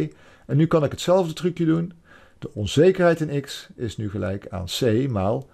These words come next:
de onzekerheid in T. En ook delta X kan ik vervangen in het, eh, in het onzekerheidsprincipe van Heisenberg. En dan krijg ik deze nieuwe vergelijking.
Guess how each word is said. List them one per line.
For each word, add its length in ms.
de 120
onzekerheid 720
in 100
T. 80
En 260
ook 180
delta 420
X 140
kan 160
ik 80
vervangen 440
in 100
het, 160
eh, 280
in 60
het 140
onzekerheidsprincipe 840
van 160
Heisenberg. 480
En 60
dan 80
krijg 320
ik 100
deze 500
nieuwe 500
vergelijking. 720